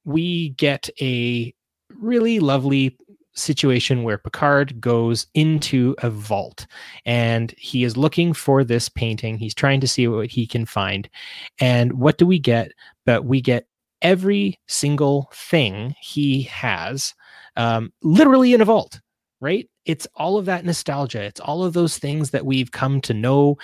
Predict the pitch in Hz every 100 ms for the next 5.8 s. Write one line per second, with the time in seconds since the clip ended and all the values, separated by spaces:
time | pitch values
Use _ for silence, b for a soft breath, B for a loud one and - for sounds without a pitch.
0 | B 120 131 123 113 123 90 - - B
1 | B 113 - - 147 147 151 147 B B
2 | B - 135 151 147 147 139 - 127 120
3 | 110 - 143 160 - 135 139 131 127 110
4 | 110 107 - b b b - 117 - 143
5 | - 143 127 - b b - 135